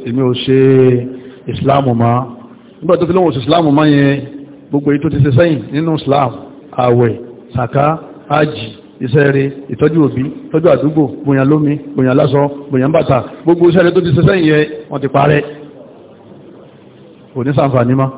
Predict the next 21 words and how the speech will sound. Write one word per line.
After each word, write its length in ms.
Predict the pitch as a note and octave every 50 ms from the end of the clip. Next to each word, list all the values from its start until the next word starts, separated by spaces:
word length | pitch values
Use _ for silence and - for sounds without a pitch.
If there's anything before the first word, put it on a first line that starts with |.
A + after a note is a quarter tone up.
| - - - - - - -
Èyí 140 | - D3 F3
tó 80 | G#3+ G#3+
bá 80 | A3 G#3+
tún 140 | A3 G#3+
ṣe 140 | F#3+ - F#3+ F#3+
lẹ́yìn 240 | G#3+ A3+ A3+ A3+ A3+
ìgbà 140 | F#3 E3+ C#3+
tó 140 | C3 - E3+
ti 100 | E3 - F3+
lóhùn 240 | G#3 G3 F3 D3 C#3 - - D3
jáde 200 | F#3+ F3+ D#3 D3+
kúrò 200 | D#3 E3 D3+ D3
Islam 260 | C#3 C#3+ C#3 C#3 C3
yẹn, 160 | B2 A2+ A2 - - - - - - - - - - - - - -
láwọn 240 | - F3+ F#3 D#3+ D3
iṣẹ́ 160 | C#3 - D#3
rere, 180 | C#3 C#3 C#3 C3+ C3+ - - - - - - - - - - -
eh, 160 | C#3 C#3+ D3 - - - - -
wọ́n 100 | - - -
ti 60 | C#3+
parẹ́. 340 | - C#3+ C#3+ D3 D3 D3